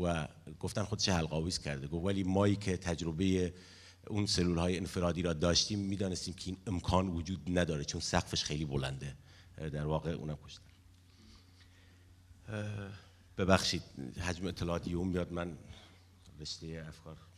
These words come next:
از دستم خارج می‌شه. بله،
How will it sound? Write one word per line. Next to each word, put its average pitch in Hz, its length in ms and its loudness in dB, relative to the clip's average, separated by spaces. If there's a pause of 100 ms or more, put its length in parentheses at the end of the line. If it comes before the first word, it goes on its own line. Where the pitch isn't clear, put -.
(1400)
از 73 140 -14
دستم 76 340 -14
خارج 69 260 -16
می‌شه. - 180 -18 (2250)
بله، 117 240 4